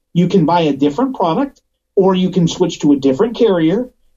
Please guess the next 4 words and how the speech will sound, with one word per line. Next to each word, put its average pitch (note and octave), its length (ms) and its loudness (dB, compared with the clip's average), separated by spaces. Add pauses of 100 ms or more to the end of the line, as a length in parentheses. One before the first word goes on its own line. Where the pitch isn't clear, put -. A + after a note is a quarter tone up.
(140)
and F3+ 460 0
you G3 400 2
ultimately A3+ 640 0
can F3 840 0